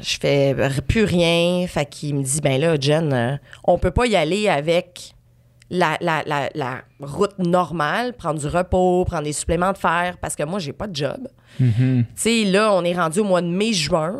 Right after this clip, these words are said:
Speaker 1: Euh, ta saison, si, euh, si tu t'entraînes plus, si tu reposes, oublie ça, là, on n'aura pas d'argent, tout ça. Puis il m'a dit, « Ben, tu sais, je connais un médecin. »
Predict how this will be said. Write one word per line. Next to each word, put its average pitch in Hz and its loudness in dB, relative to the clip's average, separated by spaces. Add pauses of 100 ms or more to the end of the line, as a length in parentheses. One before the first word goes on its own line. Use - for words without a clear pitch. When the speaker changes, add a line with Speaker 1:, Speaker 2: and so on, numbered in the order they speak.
Speaker 1:
Euh, 143 2
ta 135 -2
saison, 165 0
si, 175 -2
euh, 156 2
si - -4
tu - -4
t'entraînes 160 -2
plus, - -4
si - -4
tu - -4
reposes, 190 0
oublie 196 0
ça, 349 0
là, 254 2
on 185 2
n'aura 165 0
pas 254 0
d'argent, 190 0
tout - -10
ça. 247 -6
Puis 202 -10
il 160 -6
m'a 156 -2
dit, « 151 -8
Ben, 160 0
tu 147 -8
sais, 190 -4
je - -4
connais 160 -2
un - -2
médecin. » 175 -2